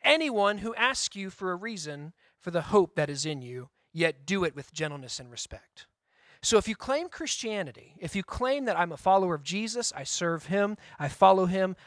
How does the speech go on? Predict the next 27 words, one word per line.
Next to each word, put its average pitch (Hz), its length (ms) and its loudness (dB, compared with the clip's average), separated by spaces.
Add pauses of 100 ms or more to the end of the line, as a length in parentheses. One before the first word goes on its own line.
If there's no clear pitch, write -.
I 147 80 -4
want 156 160 2
to 156 60 -6
honor 165 320 -2
and 151 100 -8
glorify 151 460 -2
him, 127 280 -14 (220)
then 185 220 0
you 226 120 0
should 262 300 0
be 240 160 0
able, 202 460 2
according 190 400 0
to 240 100 -6
this 262 220 0
text, - 720 2 (720)
give 254 280 4
a 269 120 6
witness, 240 480 0
give 254 200 -2
a 269 120 0
defense 247 560 2
for 220 200 4
why 202 640 2 (200)
you're 202 120 2
following 175 460 -4
Jesus. - 680 -12